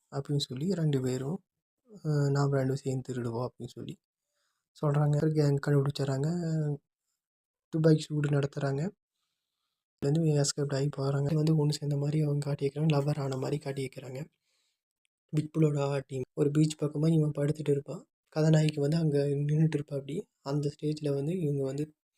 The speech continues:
பிக்புலோட ஆளுக டீம் வந்து சுத்தி வளைச்சிருவாங்க. அவளை வந்து புடிச்சு வச்சுட்டு, "இவனை வந்து இவனையே சுட்டு போடுவேன்" அப்படின்னு சொல்லி மிரட்டி இவனை இழுத்துட்டு போயிடுறாங்க. இழுத்துட்டு போய் அங்க அதே மாதிரி ப-, படுக்க வச்சிடுறாங்க.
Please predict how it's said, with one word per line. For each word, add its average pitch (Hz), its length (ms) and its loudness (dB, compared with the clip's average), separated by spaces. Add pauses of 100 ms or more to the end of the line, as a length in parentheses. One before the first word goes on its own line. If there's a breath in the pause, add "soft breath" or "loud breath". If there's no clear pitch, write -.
(480)
பிக்புலோட 156 480 0
ஆளுக 143 360 2
டீம் 143 220 0
வந்து 143 160 -2
சுத்தி 156 240 -16
வளைச்சிருவாங்க. 135 580 -4 (1200)
அவளை 156 220 4
வந்து 165 160 4
புடிச்சு 156 280 -6
வச்சுட்டு, 147 300 -2
"இவனை 156 280 4
வந்து 143 240 2 (1300)
இவனையே 151 360 4
சுட்டு 151 260 -2
போடுவேன்" 143 300 2
அப்படின்னு 139 220 -2
சொல்லி 151 480 -6
மிரட்டி 143 480 0
இவனை 143 280 2 (180)
இழுத்துட்டு 143 340 -6
போயிடுறாங்க. 135 420 -8 (180)
இழுத்துட்டு 165 320 2
போய் 151 340 2
அங்க 147 340 2
அதே 147 240 2
மாதிரி 143 260 -4 (640)
ப-, 147 440 4
படுக்க 151 320 2
வச்சிடுறாங்க. 139 560 -2